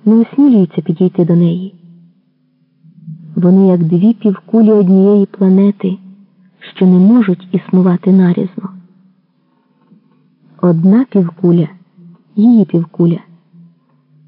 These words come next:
далі не може існувати окремо жодної години. Їй бодай на хвильку, на мить притулитися до іншої півкулі, або хоч побачити його на відстані,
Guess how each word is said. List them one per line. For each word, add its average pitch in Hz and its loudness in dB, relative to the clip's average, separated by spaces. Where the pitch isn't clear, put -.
далі 226 0
не 208 4
може 226 2
існувати 214 -2
окремо 226 0
жодної 240 0
години. 185 -2
Їй 214 2
бодай 196 0
на 214 0
хвильку, 196 -4
на 220 2
мить 233 0
притулитися 196 -2
до 196 0
іншої 190 -2
півкулі, 190 -4
або 185 0
хоч - -4
побачити 190 -4
його 175 -2
на 196 -2
відстані, 190 -6